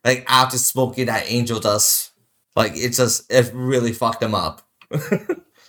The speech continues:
And, uh, basically, it just, he, they go to a town, like, um,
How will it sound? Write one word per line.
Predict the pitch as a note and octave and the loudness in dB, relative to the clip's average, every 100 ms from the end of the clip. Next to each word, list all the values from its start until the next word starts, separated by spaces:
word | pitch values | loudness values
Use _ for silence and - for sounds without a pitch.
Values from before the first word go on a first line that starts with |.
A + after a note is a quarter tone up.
| _ _ _ _ _ _ _ _ _ _ _ | _ _ _ _ _ _ _ _ _ _ _
And, | A#2+ B2 | 0 2
uh, | A#2+ A#2+ A#2 A#2 A2+ A2 | 2 4 4 2 0 0
basically, | B2+ B2 C3+ A#2 A#2 A2 A2 G#2+ G2 | 0 2 0 -2 -2 0 0 -2 -2
it | G#2+ E3 | -2 0
just, | F3 - - - _ _ _ _ _ - | 2 2 0 -4 _ _ _ _ _ -2
he, | D3 A#2+ - | -2 -2 -4
they | D#3 D3 | 0 4
go | F3+ F#3 | 4 4
to | F#3+ F3+ | 2 2
a | |
town, | C3+ B2+ C3+ C3+ C3 | 2 2 4 2 2
like, | C3+ A#2+ - | 0 0 2
um, | B2+ A#2+ A#2 G2 G2+ | 4 4 0 -8 -12